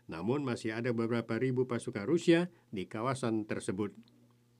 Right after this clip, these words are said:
Tiongkok telah menuduh delapan orang sebagai tersangka pelaku serangan teroris di gerbang lapangan Tiananmen, Beijing tahun lalu yang menewaskan dua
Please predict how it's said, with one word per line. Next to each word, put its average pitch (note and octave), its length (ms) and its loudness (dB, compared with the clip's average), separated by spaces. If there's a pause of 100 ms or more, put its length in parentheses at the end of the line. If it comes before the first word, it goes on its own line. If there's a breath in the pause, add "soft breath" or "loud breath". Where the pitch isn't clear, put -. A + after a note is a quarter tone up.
(3750 soft breath)
Tiongkok F3 400 4
telah F3 160 4
menuduh E3+ 400 10
delapan D3+ 480 2
orang E3 320 0
sebagai C#3 320 2
tersangka D3+ 640 -4
pelaku C#3 400 -2
serangan C#3 400 -2
teroris B2+ 560 0
di C#3 80 2
gerbang C3+ 480 0
lapangan B2 400 0
Tiananmen, A2 640 0
Beijing B2 400 2
tahun A#2 320 2
lalu C3 320 -2
yang B2+ 80 2
menewaskan A#2+ 640 2
dua D#3+ 240 2